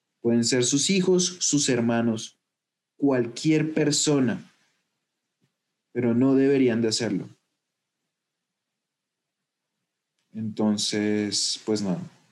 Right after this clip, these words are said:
es muy triste lo que está pasando. Ya se retiró la reforma tributaria, faltan muchas cosas más y así nosotros tengamos que mamarnos trancones,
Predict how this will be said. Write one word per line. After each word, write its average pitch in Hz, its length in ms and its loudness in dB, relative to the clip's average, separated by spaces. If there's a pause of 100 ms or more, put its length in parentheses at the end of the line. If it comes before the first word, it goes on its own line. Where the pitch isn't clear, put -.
(180)
es 110 160 0
muy 127 200 0
triste 131 480 2
lo 131 120 0
que 143 60 -4
está 117 220 -4
pasando. 120 500 -2 (600)
Ya 135 140 2
se 131 120 0
retiró 135 400 0
la 123 120 2
reforma 117 800 0
tributaria, 143 720 2
faltan 120 720 -2
muchas 131 320 0
cosas 127 320 0
más 127 320 0
y 127 360 4 (280)
así 131 260 0
nosotros 135 480 2
tengamos 131 380 2
que 143 120 -2
mamarnos 127 580 2
trancones, 131 1080 2